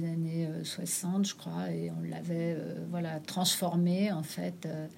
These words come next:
à nouveau par un dessin nouveau, peut-être des proportions nouvelles, des fonctionnalités différentes. Aujourd'hui, sur un sac, on aime bien plusieurs portées, en fait, hein. Les filles, avant, tenaient leur petit sac, ben, comme, euh, dans le dernier défilé Miu Miu, là,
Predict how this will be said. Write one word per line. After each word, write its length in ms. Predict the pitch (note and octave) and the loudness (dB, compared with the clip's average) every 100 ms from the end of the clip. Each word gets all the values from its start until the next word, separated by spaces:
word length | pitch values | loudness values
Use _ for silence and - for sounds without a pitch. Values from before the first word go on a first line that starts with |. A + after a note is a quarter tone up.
| - - - - | -14 -14 -16 -6
à 100 | F3 | 4
nouveau 420 | E3+ F3 E3+ G3 | 6 6 6 6
par 200 | G3 E3+ | 6 2
un 80 | E3+ | 0
dessin 480 | E3+ F3 F3 - F3 | 2 2 2 2 4
nouveau, 420 | F#3 F3 F3 G3 | 4 6 6 6
peut-être 340 | G3 F3+ F3 | 6 2 2
des 120 | E3+ E3+ | 2 0
proportions 520 | - F3 F#3 - F#3 | 0 0 2 2 4
nouvelles, 600 | F#3+ F#3 F3 F3+ F#3 F#3 | 6 4 4 4 4 4
des 120 | F3 | 2
fonctionnalités 840 | D#3 F3+ E3+ F#3 F3 F3 E3+ - F#3 | 2 2 4 4 6 6 4 4 4
différentes. 800 | E3+ F#3+ G3+ G3 F#3+ G3 G3 F3+ | 4 4 4 6 8 8 8 4
Aujourd'hui, 460 | E3 F3 F3 G#3 | 4 4 6 6
sur 180 | G3+ F#3+ | 6 4
un 100 | F3 | 2
sac, 280 | G3 G3 F#3+ | 2 0 2
on 120 | F3 | 2
aime 180 | E3+ E3+ | 6 6
bien 220 | E3+ F3+ | 4 2
plusieurs 420 | F3 - E3+ F3+ | 2 0 0 0
portées, 520 | F3 F#3+ F#3+ - F#3+ F3 | 0 -4 -6 -4 0 2
en 120 | E3+ | 0
fait, 340 | - F3 D#3+ | -2 -4 -2
hein. 140 | E3 E3+ | 0 4
Les 140 | D#3 | 4
filles, 400 | D3+ - G3+ G3 | 2 2 6 6
avant, 280 | E3+ E3 F#3 | 6 4 4
tenaient 320 | F#3 E3+ E3+ | 4 4 6
leur 180 | F3 F3 | 6 6
petit 200 | F3 - | 2 -2
sac, 280 | F3+ - G3+ | 0 2 2
ben, 200 | F3+ E3+ F3 - - - - - | 4 2 0 -6 -8 -10 -12 -12
comme, 360 | - E4 F4 D#4+ | 2 6 6 6
euh, 540 | A3+ G#3 G#3 G3+ G3+ G3+ | 6 8 6 6 6 6
dans 160 | F#3+ | 8
le 60 | G3 | 8
dernier 300 | G3 G3+ G#3+ | 10 8 8
défilé 500 | G3 G3 - E3+ F3+ | 8 6 4 4 6
Miu 200 | F#3 F#3 | 8 8
Miu, 280 | F#3 G3 | 8 8
là, 100 | G3+ | 6